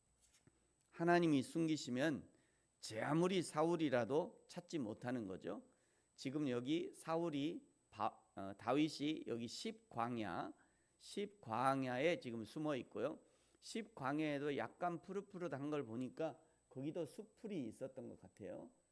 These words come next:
그래서 대부분은 바위 지역인데 바위 지역에도 숨었었고 그리고, 어, 군데군데 있는 수풀에도 숨었었다. 이런 의미로 해석할 수 있습니다.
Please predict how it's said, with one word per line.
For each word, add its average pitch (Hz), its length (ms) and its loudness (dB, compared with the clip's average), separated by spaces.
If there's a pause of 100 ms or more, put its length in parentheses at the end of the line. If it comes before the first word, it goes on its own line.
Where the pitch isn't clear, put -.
(280)
그래서 110 320 -8 (260)
대부분은 208 720 -2
바위 156 360 -2
지역인데 135 800 -4 (560)
바위 151 320 0
지역에도 160 500 0
숨었었고 165 920 -6
그리고, 147 480 -6 (400)
어, 110 220 -10 (180)
군데군데 131 640 -2
있는 120 480 -4
수풀에도 175 560 -4
숨었었다. 120 840 -4 (240)
이런 123 440 4
의미로 117 560 2 (220)
해석할 117 380 -2
수 107 140 -8
있습니다. - 460 -8